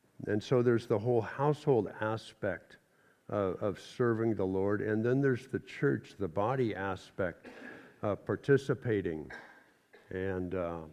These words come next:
serving and giving and whatever that might look like. And then there's the aspect of,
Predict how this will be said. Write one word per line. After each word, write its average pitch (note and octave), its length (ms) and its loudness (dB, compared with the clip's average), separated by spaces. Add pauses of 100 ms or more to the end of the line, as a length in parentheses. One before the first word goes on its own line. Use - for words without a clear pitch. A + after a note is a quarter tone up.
serving A#2 720 2
and D2 380 -4
giving A#2 680 2
and D2+ 280 -8 (520)
whatever A#2 500 2
that G#2+ 340 0 (280)
might G#2 280 -2
look A2 280 -2
like. E2+ 400 -6 (720)
And G#2+ 200 2
then D#3 240 8
there's A2+ 360 4
the G#2 180 2
aspect A2+ 680 0
of, G#2+ 360 2